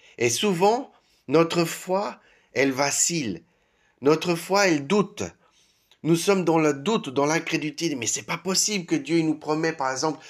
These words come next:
tu auras telle chose. » Il dit, « C'est pas possible. » Mais Dieu, quand il promet quelque chose, c'est des portes qui s'ouvrent et qui ne se ferment pas. Que rien ni personne peut fermer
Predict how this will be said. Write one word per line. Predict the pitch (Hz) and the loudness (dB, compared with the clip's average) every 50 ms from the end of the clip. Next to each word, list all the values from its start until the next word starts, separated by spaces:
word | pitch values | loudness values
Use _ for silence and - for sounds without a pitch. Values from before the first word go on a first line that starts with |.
| - - _ | -20 -14 _
tu | - 160 | 0 2
auras | 151 139 135 139 160 160 | 2 2 2 2 -2 -4
telle | - - - 180 165 | -2 -2 -2 -2 -2
chose. » | - - 196 185 151 113 101 107 | 0 0 0 0 0 0 -4 -6
Il | 131 160 | -4 -2
dit, « | 170 160 | -2 -2
C'est | - 160 165 | -2 -2 -4
pas | 165 147 | -4 -4
possible. » | - - 180 190 190 - - 226 220 196 151 123 107 - - _ _ _ _ _ _ _ _ _ _ _ _ _ _ _ _ _ _ _ _ _ - | -4 -2 -2 -2 0 -2 -2 -4 -4 -6 -6 -4 -4 -6 -6 _ _ _ _ _ _ _ _ _ _ _ _ _ _ _ _ _ _ _ _ _ -4
Mais | 107 127 135 | -2 0 0
Dieu, | 123 113 117 147 175 180 | 0 0 2 4 4 4
quand | 165 175 - 135 123 120 120 - - _ _ _ - | 4 2 0 0 0 0 0 -2 -6 _ _ _ -6
il | 120 117 117 113 | -6 -6 -8 -10
promet | _ _ - - 135 143 180 208 202 | _ _ -6 -2 0 0 0 0 0
quelque | 180 147 131 - 151 | -2 -2 -2 -2 -4
chose, | 139 - - 170 165 135 107 87 - - - _ _ _ _ _ _ _ _ _ _ _ _ _ _ | -4 -4 -2 -2 -2 -2 -2 -6 -10 -16 -20 _ _ _ _ _ _ _ _ _ _ _ _ _ _
c'est | - - 127 120 | -6 -4 -2 0
des | 117 127 123 | 0 -2 -2
portes | 127 165 156 151 - - - | 0 -2 -2 -2 -4 -8 -12
qui | - 139 120 | -10 -10 -6
s'ouvrent | - 160 151 123 113 110 | -2 -2 -2 0 -2 -4
et | 113 | -4
qui | - 117 | -6 -8
ne | 117 | -6
se | - - 110 | -6 -6 -6
ferment | 104 - 113 104 104 104 101 101 | -6 -4 -4 -4 -4 -6 -10 -12
pas. | - 95 - - _ _ _ _ _ _ _ _ _ _ _ _ _ _ _ _ _ _ _ _ _ _ - | -14 -16 -18 -18 _ _ _ _ _ _ _ _ _ _ _ _ _ _ _ _ _ _ _ _ _ _ 0
Que | - | 2
rien | 170 165 147 143 151 175 202 233 254 254 208 170 - _ _ _ - | 4 4 4 2 0 2 2 2 2 2 0 -4 -10 _ _ _ -4
ni | 151 160 165 | -2 -2 -2
personne | 165 - 208 190 175 - - - - 202 185 160 135 110 98 - _ _ _ _ _ _ _ _ - | 0 0 0 0 2 2 2 2 4 4 2 2 0 -2 -8 -12 _ _ _ _ _ _ _ _ -2
peut | 160 160 | 0 0
fermer | - - - - 214 190 170 - 170 170 156 131 101 - - | 0 -2 0 2 2 4 4 4 2 2 4 2 2 0 -6